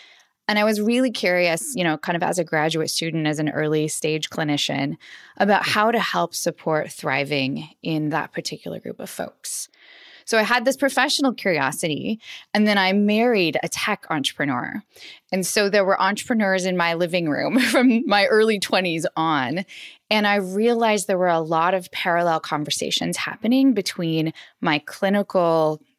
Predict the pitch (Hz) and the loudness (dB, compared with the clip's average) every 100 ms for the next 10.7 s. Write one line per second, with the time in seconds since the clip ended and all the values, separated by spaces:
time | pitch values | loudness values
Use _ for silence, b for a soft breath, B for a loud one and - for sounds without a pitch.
0 | _ - 165 147 139 170 226 - 190 165 | _ -8 -2 0 2 0 -2 -4 -2 -2
1 | 165 165 156 156 151 147 _ _ _ - | -2 -2 0 0 0 -4 _ _ _ -2
2 | 180 175 165 156 - 170 165 - 175 160 | -2 0 0 -2 -4 -6 -6 -6 -4 -2
3 | 147 - 147 143 - - 190 180 214 143 | -4 -4 -6 -6 -6 -4 -2 0 0 0
4 | 170 247 - 170 160 - 147 135 - 165 | 0 -2 -4 -4 -4 -4 -6 -6 -10 -8
5 | 160 156 127 156 - - B B B B | -6 -4 -2 -2 -4 -14 B B B B
6 | B 247 233 226 214 214 214 214 208 - | B 2 4 4 4 4 4 4 4 2
7 | 196 - 202 185 - 196 208 190 175 175 | 0 -2 0 0 0 0 0 2 2 4
8 | 170 180 B B - - - 226 226 277 | 2 -2 B B -12 -8 -2 0 4 4
9 | 277 240 208 202 214 - 180 190 - 170 | 4 2 0 0 -2 -2 -2 -2 -4 -4
10 | 170 262 - - - - | -2 -2 -4 -10 -10 -10